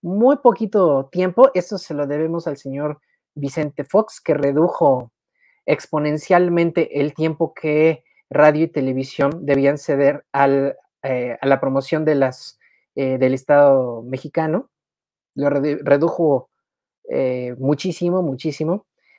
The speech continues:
Entonces, pues, si es con esos tiempos, pues, ya nos amolamos, porque de entrada es muy poco tiempo. Y además, si no están contratando publicidad para promover estos, eh, estos anuncios, pues, menos se va a ver.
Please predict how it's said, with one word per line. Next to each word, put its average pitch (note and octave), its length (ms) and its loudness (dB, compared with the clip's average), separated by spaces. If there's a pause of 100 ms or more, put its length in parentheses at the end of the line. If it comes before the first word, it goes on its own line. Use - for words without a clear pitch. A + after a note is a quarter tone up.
Entonces, F#3 360 2
pues, D3+ 320 0
si - 200 2
es G#3 100 6
con G#3 160 0
esos G3+ 200 -2
tiempos, G#3 340 2
pues, D3 140 -4
ya E3+ 140 6
nos D3+ 160 -4
amolamos, G#3+ 520 -2
porque D#3+ 280 -2
de C#3+ 60 2
entrada A#3+ 260 4
es A#3+ 40 4
muy A3+ 140 2
poco A3+ 280 -2
tiempo. C#3+ 380 -4 (440)
Y D#3 60 4
además, F3 380 8
si F3+ 80 -6
no F3 60 0
están A#3 220 -2
contratando F3 580 2
publicidad D3 540 0
para C3+ 220 0
promover C#3+ 560 0
estos, - 380 -4
eh, D3 380 0
estos G#3+ 300 -6
anuncios, G3 440 -4 (300)
pues, C3 160 -10
menos D3 380 -4
se C3+ 100 -2
va C#3 100 4
a C#3+ 40 2
ver. C#3 260 0